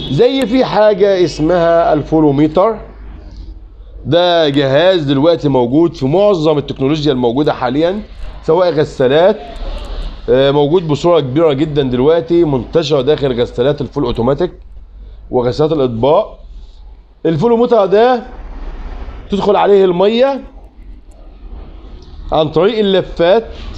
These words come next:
يبدأ يبرمج عنها عدد اللترات المياه اللي دخلت داخل الغسالة. يعني هو بيلف زي الساقية،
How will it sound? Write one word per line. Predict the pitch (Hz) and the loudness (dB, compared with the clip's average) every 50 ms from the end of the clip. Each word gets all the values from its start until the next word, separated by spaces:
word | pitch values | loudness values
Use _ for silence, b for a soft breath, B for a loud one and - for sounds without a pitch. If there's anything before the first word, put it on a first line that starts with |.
| - - - - - - - - - - - - | -14 -14 -14 -16 -18 -20 -20 -20 -20 -18 -8 -4
يبدأ | 175 220 247 233 262 240 | -2 -2 0 0 0 2
يبرمج | 226 220 202 180 214 233 240 240 226 214 208 | 2 2 2 2 2 2 2 2 2 0 0
عنها | 175 180 180 175 180 196 214 196 196 208 202 190 147 | 0 -2 -2 -2 0 0 2 2 4 2 2 2 0
عدد | 127 147 185 196 185 147 | -2 0 0 0 0 0
اللترات | 170 151 147 143 139 139 131 - 131 135 156 175 175 175 | -2 -2 0 0 0 0 0 0 2 2 2 2 2 0
المياه | 156 139 131 123 127 139 156 160 | -2 -2 -2 0 2 2 2 2
اللي | 151 131 | 2 0
دخلت | 123 147 - 143 135 120 | -2 -2 -2 -2 -4 -2
داخل | 110 143 - 127 123 107 | -2 -4 -2 -2 -4 -4
الغسالة. | 92 95 80 - - - 67 - - - - - - - - - - - - _ _ - b b b b b b b b b b b b b - - - - - | -4 -6 -8 -8 -10 -12 -14 -14 -16 -20 -20 -20 -20 -20 -20 -20 -20 -20 -20 _ _ -20 b b b b b b b b b b b b b -20 -20 -14 -4 0
يعني | 135 202 240 240 247 262 262 262 262 262 - - - - - - - - - - - - - - - - - - - - - | 2 2 4 4 2 2 0 0 0 -2 -4 -8 -14 -18 -20 -20 -20 -20 -20 -20 -20 -20 -20 -20 -20 -20 -20 -20 -18 -10 -4
هو | 131 156 202 254 269 254 247 247 247 247 233 214 | 0 2 2 2 2 2 2 2 2 2 0 0
بيلف | 196 190 175 175 180 220 247 208 - - - - - | 0 0 2 2 4 2 2 0 -4 -14 -14 -6 -2
زي | 143 151 196 202 202 180 | 0 2 2 2 2 0
الساقية، | 135 - - 196 190 196 190 202 208 | 0 0 0 2 4 4 4 2 0